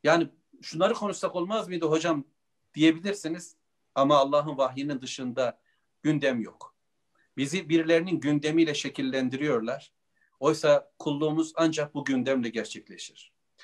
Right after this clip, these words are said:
Allah hepinizden razı olsun. Geldiniz, dinlediniz. Mevlam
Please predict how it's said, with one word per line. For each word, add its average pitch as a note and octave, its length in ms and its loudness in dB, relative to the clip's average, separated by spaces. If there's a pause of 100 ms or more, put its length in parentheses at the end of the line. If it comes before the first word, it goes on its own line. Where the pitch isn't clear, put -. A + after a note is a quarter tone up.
(120)
Allah G#3 220 2
hepinizden E3+ 480 0
razı C#3+ 300 4
olsun. - 320 -8 (100)
Geldiniz, C3+ 640 -4
dinlediniz. C3 600 -2 (400)
Mevlam D#3 460 2